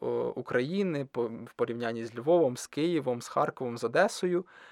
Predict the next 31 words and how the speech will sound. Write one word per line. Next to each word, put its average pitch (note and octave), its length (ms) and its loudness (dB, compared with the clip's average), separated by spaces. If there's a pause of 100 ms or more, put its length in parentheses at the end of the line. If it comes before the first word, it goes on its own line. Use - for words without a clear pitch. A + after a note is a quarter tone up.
(220)
Е, B2+ 380 4
і D#3 240 2
тому, E3+ 360 4
власне, D#3 360 6
тут C#3+ 140 -4
багато C#3+ 380 4
цікавих C#3+ 400 2
речей C3+ 240 -2
відбувається, D3 680 4
і C3+ 180 -6
цікаво D3 360 0
спостерігати, C3+ 640 -2
як B2 200 -2
оці B2 240 -6
от B2 180 -4
амбіції, B2+ 680 -4 (100)
і D#3 100 -2
в C#3 60 -8
перспективі, D3 600 0
я C3 80 2
думаю, C3 280 -4
це B2+ 160 0
буде B2+ 140 0
лише A#2+ 300 2
посилюватись, F3+ 480 0
тому C#3 180 -6
що C3+ 120 -6
ці - 180 -4
амб-, B2+ 240 -6
амбіції, D3 520 -2
власне, C#3 420 2